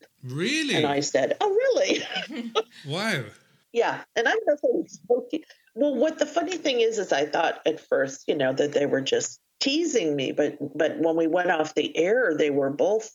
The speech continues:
Speaker 2: really encouraging me to look into hypnotic regression, and I just blew it off because in my gut, I just kind of felt like, "Oh, no, nothing happened." Well, a few months ago, I was on another radio show,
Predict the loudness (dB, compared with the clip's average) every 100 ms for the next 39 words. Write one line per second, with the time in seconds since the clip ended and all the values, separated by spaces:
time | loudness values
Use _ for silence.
0 | _ _ _ _ -2 0 2 2 0 0
1 | 0 2 2 0 -4 -6 -6 -6 -6 -2
2 | 0 0 2 0 0 -2 -2 0 0 -2
3 | _ -4 -4 -2 0 0 0 0 0 0
4 | 0 0 -2 0 0 2 2 2 -2 -2
5 | 0 2 2 0 -2 -2 -2 0 -2 -10
6 | -18 -20 _ -2 0 2 0 0 2 2
7 | 2 -2 -4 -6 0 0 2 0 -2 -2
8 | 0 -2 -4 -4 -2 -2 0 2 2 0
9 | 0 0 2 2 2 2 2 0 -2 -2
10 | -2 -4 -8 -18 -18 _ _ _ _ _
11 | _ 0 2 2 -2 -4 _ -6 0 0
12 | 2 0 0 2 2 2 -2 0 -2 0
13 | -2 -2 0 0 0 0 0 2 0 0
14 | -2 -2 0